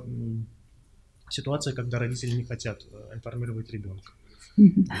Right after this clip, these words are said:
Speaker 2: А тогда следующий вопрос. А с родителями? Может быть, какая-то школа родителей, там, больного ребенка или еще,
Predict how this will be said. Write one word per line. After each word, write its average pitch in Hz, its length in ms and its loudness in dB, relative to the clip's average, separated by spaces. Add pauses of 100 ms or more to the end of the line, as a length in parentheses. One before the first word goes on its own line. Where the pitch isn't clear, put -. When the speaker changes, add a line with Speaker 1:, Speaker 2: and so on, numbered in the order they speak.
(240)
Speaker 2:
А 185 140 12
тогда 185 540 12
следующий 175 440 12
вопрос. 165 300 12
А 196 80 10
с - 100 10
родителями? 180 720 12
Может 190 240 12
быть, 170 80 4
какая-то 180 400 12
школа 190 320 12
родителей, 165 600 10
там, 165 280 10
больного 165 340 12
ребенка 156 500 10
или 151 120 12
еще, 185 260 8